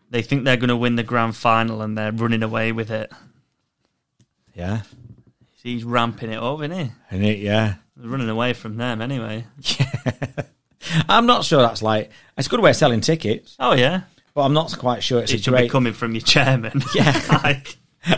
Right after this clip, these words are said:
Speaker 2: I'm not quite sure it's a great comment when you think the forms that both the teams have been in.
Speaker 1: No.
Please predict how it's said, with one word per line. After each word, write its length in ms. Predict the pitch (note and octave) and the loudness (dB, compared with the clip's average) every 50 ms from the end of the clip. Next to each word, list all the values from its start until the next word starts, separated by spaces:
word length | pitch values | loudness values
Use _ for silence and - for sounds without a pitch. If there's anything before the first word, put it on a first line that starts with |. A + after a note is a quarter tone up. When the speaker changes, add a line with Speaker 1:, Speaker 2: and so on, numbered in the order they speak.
| - - | 2 0
Speaker 2:
I'm 100 | F3 F#3 | 0 2
not 220 | G3 G3+ G#3+ - - | 2 0 0 -2 -4
quite 320 | - - D3+ - F3+ E3+ | -2 0 0 0 -2 -4
sure 260 | - - B2 B2 B2 | -2 0 0 0 0
it's 140 | A#2+ A2+ A2+ | 0 -2 -4
a 60 | G#2+ | -2
great 420 | G2+ A2+ B2 B2 B2 B2 A#2+ - - | -2 2 2 2 2 2 0 -6 -6
comment 460 | - A2 G#2+ G#2+ G#2 G2+ G#2 G#2 - _ _ _ _ _ _ _ | -4 -2 0 0 0 -2 -2 -4 -8 _ _ _ _ _ _ _
when 140 | - - A2 | -6 -2 0
you 60 | A2+ | 0
think 200 | G#2+ - A#2 A2 | 0 0 -4 -4
the 60 | G2 G2+ | -6 -8
forms 420 | - - A2+ A2 G#2 G#2 G#2 F2 | -4 0 0 2 2 0 -2 -4
that 80 | A2+ A2 | -4 -4
both 260 | - G#2+ G#2 G2+ F#2+ | -2 -2 -2 -2 -2
the 80 | - | -8
teams 320 | F2 - - G#2+ A2 A2 G2 | -8 -4 -2 -2 -2 -2 -4
have 100 | G2 F2 | -4 -6
been 120 | G2 F2 | -8 -10
in. 180 | F2 F2+ G2+ G#2 _ _ _ _ _ _ _ _ _ _ _ - _ _ _ _ _ _ _ _ _ _ _ _ _ _ _ - | -8 -10 -10 -12 _ _ _ _ _ _ _ _ _ _ _ -20 _ _ _ _ _ _ _ _ _ _ _ _ _ _ _ -4
Speaker 1:
No. 420 | C3 B2 B2 A2+ G#2+ G#2+ G#2 - | 0 2 4 4 2 2 -2 -6